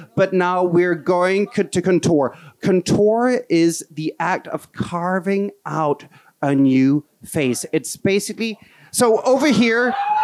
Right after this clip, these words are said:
what you observe here is the act of powdering. It's the ancient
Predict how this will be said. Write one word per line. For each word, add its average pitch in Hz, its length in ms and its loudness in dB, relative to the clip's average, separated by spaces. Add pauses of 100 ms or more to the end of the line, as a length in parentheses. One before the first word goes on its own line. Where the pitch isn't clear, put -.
(460)
what 262 280 0
you 269 300 4
observe 214 640 0
here 214 320 2
is 180 320 2
the 180 240 0
act 185 340 -2
of 165 240 -4 (140)
powdering. 175 840 0
It's - 220 -4
the 170 300 -2
ancient 196 500 0